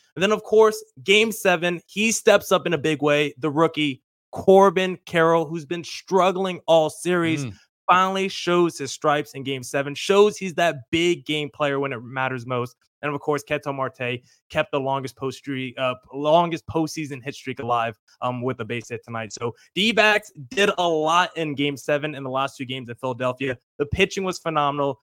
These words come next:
Speaker 1: The offense was just clutch enough. You got great starts and you got great bullpen. Um,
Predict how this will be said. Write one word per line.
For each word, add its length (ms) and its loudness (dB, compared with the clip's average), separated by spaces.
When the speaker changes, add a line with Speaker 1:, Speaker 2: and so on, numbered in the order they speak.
Speaker 1:
The 180 -2
offense 480 0
was 240 -4
just 460 -2
clutch 320 -2
enough. 340 -4
You 80 -10
got 240 -2
great 320 0
starts 560 -6
and 160 -10
you 60 -8
got 260 -2
great 380 -2
bullpen. 480 -8
Um, 380 -2